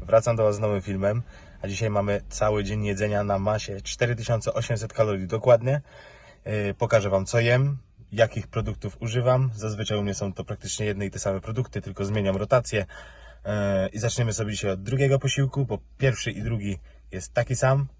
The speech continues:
i po drugim posiłku jedziemy na trening nóg. Przyjeżdża do mnie podopieczny, jedziemy dzisiaj zobaczyć nową siłownię w Opolu. Także wi-, zabiorę Was, zrobimy jakieś przebitki.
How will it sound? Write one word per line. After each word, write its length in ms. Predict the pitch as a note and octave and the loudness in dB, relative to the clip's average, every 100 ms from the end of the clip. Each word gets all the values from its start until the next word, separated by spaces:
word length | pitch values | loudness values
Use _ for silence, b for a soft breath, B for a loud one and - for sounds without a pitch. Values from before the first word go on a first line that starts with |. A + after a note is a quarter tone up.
| - b b - - | -20 b b -20 -14
i 260 | A#2 A#2 A2+ F#2+ - - - - | -6 -4 -4 -6 -14 -20 -20 -14
po 140 | - A#2 | -2 -2
drugim 280 | G#2+ G#2 G2 | 0 -4 -4
posiłku 400 | G2 A2 G2 G2+ | -4 -6 -4 -4
jedziemy 320 | F#2 F#2+ F#2+ | -4 -4 -4
na 120 | F2 | -4
trening 360 | - A2 G2+ F#2+ | -2 -2 -2 0
nóg. 320 | C#3 C#3+ - b b b b | 0 0 -6 b b b b
Przyjeżdża 300 | - G#2+ G2 | -6 -4 -4
do 80 | G2+ | -4
mnie 120 | G2+ | -2
podopieczny, 520 | B2+ A#2+ B2 A#2 A#2 | -2 -2 -2 -2 -2
jedziemy 240 | G#2 G2+ G2+ | -4 -4 -6
dzisiaj 160 | G#2+ | -6
zobaczyć 320 | G2 G2 G2 | -4 -6 -4
nową 180 | G#2+ G#2+ | -2 -2
siłownię 320 | - G#2+ G2 | -2 -4 -2
w 60 | G2+ | -4
Opolu. 360 | A#2+ C#3 B2+ B2+ B B B B _ | 2 4 4 0 B B B B _
Także 280 | A2 G2 G2+ | -4 -2 0
wi-, 200 | A2 G2+ | 0 2
zabiorę 320 | A#2+ B2 A#2 | 0 0 4
Was, 200 | A#2+ A2 | 4 4
zrobimy 460 | G2 F#2+ G#2 G2+ | -2 -6 -4 -2
jakieś 200 | G2+ G#2 | -4 -6
przebitki. 560 | G2 B2+ A#2 B2 - A#2 | -6 -4 -2 -4 -4 -6